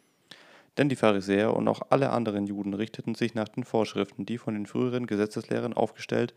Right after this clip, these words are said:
und dann weiter überliefert worden sind. Sie essen nichts, wenn sie nicht,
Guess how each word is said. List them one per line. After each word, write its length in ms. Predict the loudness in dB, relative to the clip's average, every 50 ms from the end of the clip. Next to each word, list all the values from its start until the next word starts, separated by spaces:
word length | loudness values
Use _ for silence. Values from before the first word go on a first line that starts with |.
| -14 -20 -20 -20 -20 -20 _ _ _ _
und 240 | -4 -2 0 4 4
dann 500 | 4 4 4 0 -4 -8 -10 -14 -16 -20 -20 _ 2
weiter 240 | 2 2 2 2 0
überliefert 460 | 0 0 0 0 -2 -2 -2 -2 -2
worden 320 | 0 0 0 0 -2 -4 -4
sind. 300 | -4 -6 -6 -6 -8 _ _ _ _ _ _ _ _ _ _ _ _ _ _ _ _ _ _ _ _ _ _ _ _ _ _ _ _ -20 -20 -20 _ _ _
Sie 200 | -8 -2 2 2
essen 280 | 4 4 2 2 0 2
nichts, 440 | 2 2 0 -2 -8 -18 -20 -20 -20 _ _ _ _ _ _ _ 0
wenn 180 | 0 0 0
sie 380 | 0 -2 -2 -2 -2 -4 -6 -4 -4
nicht, 420 | -2 -2 -2 -4 -8 _ -20 -20